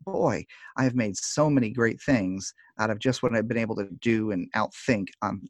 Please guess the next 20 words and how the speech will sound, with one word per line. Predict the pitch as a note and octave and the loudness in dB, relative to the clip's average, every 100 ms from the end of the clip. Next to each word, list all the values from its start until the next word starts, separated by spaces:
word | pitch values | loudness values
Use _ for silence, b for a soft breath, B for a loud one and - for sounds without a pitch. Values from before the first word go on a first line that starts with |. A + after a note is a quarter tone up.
| - | -2
Tinkercad. | B2+ - - F2 E2 - | -2 0 -4 -2 -2 -2
So | - G#2 G2 - B B B | 2 4 2 -2 B B B
free | - F#3 | 4 6
resource. | D#3 C#3 C#3+ C3 - - | 6 6 4 4 0 -4
Um, | A#2 G#2+ G#2 G#2 - B B B B | -2 0 -2 -4 -6 B B B B
Fusion | - F3+ D#3 | 2 2 4
three | C#3 | 2
sixty | C3+ D3 - | 4 2 2
is | B2+ - - - | 0 0 -4 4
also | C3 B2+ B2+ | 4 6 0
free | - C3 | 2 2
to | A#2 | 4
all | B2+ B2 | 4 6
of | B2 | 6
us | A#2+ - | 4 2
at | A#2+ - | -2 4
anything, | C3+ B2+ B2 - | 4 6 0 2
anybody | C#3 C#3+ C3+ C3 | 2 4 4 4
in | A#2 | 4
education. | A#2 A#2+ A#2+ A2+ A#2 A2+ | 0 0 0 0 -2 -2